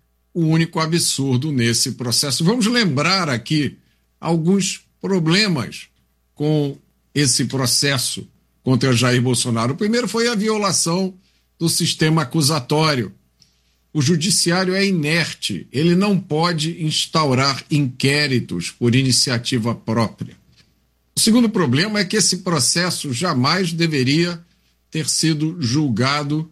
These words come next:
na Suprema Corte. Ele deveria ter ido pra primeira instância, porque o único réu com foro privilegiado era Alexandre Ramagem.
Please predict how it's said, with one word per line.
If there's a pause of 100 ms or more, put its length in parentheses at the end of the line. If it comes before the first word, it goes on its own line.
(340)
na
Suprema
Corte.
Ele
deveria
ter
ido
pra
primeira
instância, (500)
porque
o
único (140)
réu
com
foro
privilegiado (800)
era
Alexandre
Ramagem.